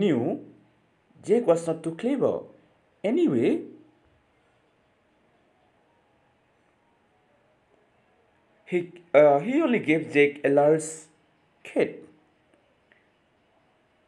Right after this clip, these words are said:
Jake remembered his mother's words and carried it in his hands। The cat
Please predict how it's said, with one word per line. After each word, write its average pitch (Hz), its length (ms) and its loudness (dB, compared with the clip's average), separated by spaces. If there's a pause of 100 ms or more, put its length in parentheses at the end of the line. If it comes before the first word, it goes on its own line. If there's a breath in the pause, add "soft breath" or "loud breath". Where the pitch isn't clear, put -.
(2500)
Jake 254 160 2
remembered 226 500 2
his - 320 -6 (340 soft breath)
mother's 170 640 0
words 151 520 2
and 147 180 -10
carried 175 280 0
it - 360 -6 (1040)
in 160 180 -4
his 143 120 -2 (180)
hands। 170 340 -2 (1200)
The 135 160 0
cat 156 160 4